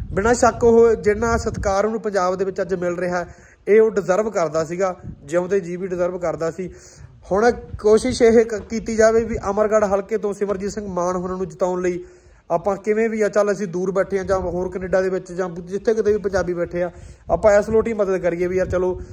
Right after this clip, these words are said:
ਬੰਦੇ ਦਾ ਇੱਕ ਸੁਪਨਾ ਸੀਗਾ ਜਾਂਦੇ ਜਾਂਦੇ ਵੀ ਸਿਮਰਜੀਤ ਸਿੰਘ ਮਾਨ ਹੋਰਾਂ ਨੂੰ ਜਿਤਾਇਆ ਜਾਵੇ, ਕੁਛ ਇਹੋ ਜਿਹਾ ਹੀ ਕਰ ਲਈਏ,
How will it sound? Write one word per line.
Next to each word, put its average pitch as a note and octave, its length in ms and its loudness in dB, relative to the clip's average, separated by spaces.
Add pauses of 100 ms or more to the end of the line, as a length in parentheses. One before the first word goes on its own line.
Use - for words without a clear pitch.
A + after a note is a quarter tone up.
(260)
ਬੰਦੇ E3+ 260 0
ਦਾ G3+ 80 2
ਇੱਕ G3 120 -4
ਸੁਪਨਾ G3 380 -2
ਸੀਗਾ F#3 180 -4
ਜਾਂਦੇ E3+ 260 -4
ਜਾਂਦੇ E3 240 -6
ਵੀ E3+ 60 -8
ਸਿਮਰਜੀਤ F3+ 360 -4
ਸਿੰਘ G3 140 -6
ਮਾਨ D#3+ 280 -4
ਹੋਰਾਂ E3+ 240 -4
ਨੂੰ E3+ 260 -8
ਜਿਤਾਇਆ D#3+ 360 0
ਜਾਵੇ, D#3 280 -4 (320)
ਕੁਛ G#3 160 0
ਇਹੋ G#3+ 180 4
ਜਿਹਾ A3 100 2
ਹੀ A3 60 0
ਕਰ G3 160 4
ਲਈਏ, F3+ 280 -2